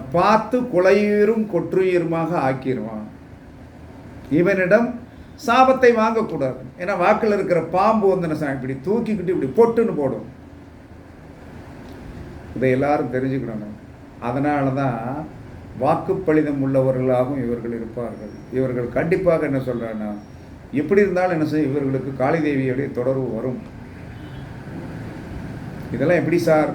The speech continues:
எப்படி நீங்க இந்த மாதிரி டாபிக் எடுத்து பேசுறீங்கன்னா,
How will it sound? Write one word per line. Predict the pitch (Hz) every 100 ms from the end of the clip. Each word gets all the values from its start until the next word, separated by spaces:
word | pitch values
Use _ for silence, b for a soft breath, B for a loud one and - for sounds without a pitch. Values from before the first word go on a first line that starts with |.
| -
எப்படி | 143 190 180
நீங்க | 165 151 143 139
இந்த | 127 120 117
மாதிரி | 127 143 147 135 113
டாபிக் | 135 151 - 135
எடுத்து | 131 123 123
பேசுறீங்கன்னா, | 127 123 120 113 107 107